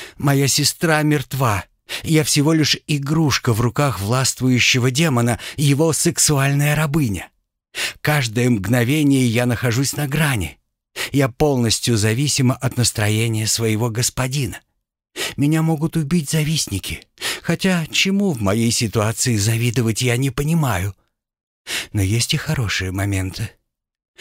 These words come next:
Благодаря своему положению я могу помочь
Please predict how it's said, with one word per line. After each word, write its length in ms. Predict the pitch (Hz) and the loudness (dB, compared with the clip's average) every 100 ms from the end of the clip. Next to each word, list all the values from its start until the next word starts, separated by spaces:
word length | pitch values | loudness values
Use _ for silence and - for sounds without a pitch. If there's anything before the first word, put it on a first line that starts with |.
| - - | -10 -6
Благодаря 640 | 98 101 92 85 98 104 | -2 0 -2 -2 -2 -2
своему 420 | - 95 95 101 | -2 -2 0 0
положению 720 | - 90 92 135 147 127 117 - - | 0 -2 0 0 0 0 0 -2 -6
я 220 | 139 139 | 0 2
могу 280 | 139 135 170 | 2 0 0
помочь 460 | 151 147 170 - | 0 2 0 0